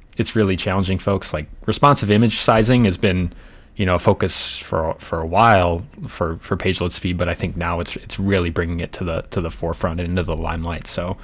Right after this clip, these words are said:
you know, webmasters are really gonna have to make sure they have mobile-friendly image, image sizes to, to accommodate these new metrics, or otherwise they, they very well might get dinged by these, these new metric scores.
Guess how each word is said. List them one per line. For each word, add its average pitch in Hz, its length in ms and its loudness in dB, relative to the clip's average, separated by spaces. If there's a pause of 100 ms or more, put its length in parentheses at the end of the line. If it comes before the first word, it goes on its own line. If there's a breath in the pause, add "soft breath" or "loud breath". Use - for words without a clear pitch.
(720 loud breath)
you 101 100 0
know, 87 120 2
webmasters 98 540 6
are 95 40 4
really 92 200 4
gonna 90 140 2
have 92 120 2
to 101 80 -2
make 92 140 0
sure 101 100 0
they 87 120 2
have 90 180 2
mobile-friendly 87 540 0
image, 92 420 -2 (100)
image 101 260 4
sizes 85 520 0
to, 80 260 -4 (140)
to - 180 -4
accommodate 80 600 -4 (100)
these 90 240 -2
new 82 80 -2
metrics, 82 600 -6
or 85 200 -2
otherwise 82 420 -4
they, 82 300 -6
they 92 140 0
very 82 580 -4
well 82 100 -4
might 82 180 -4
get 78 180 -10
dinged 82 380 -6
by 80 140 -4
these, 82 320 -8
these 98 240 -4
new 87 140 -4
metric 85 420 -6
scores. 82 540 -8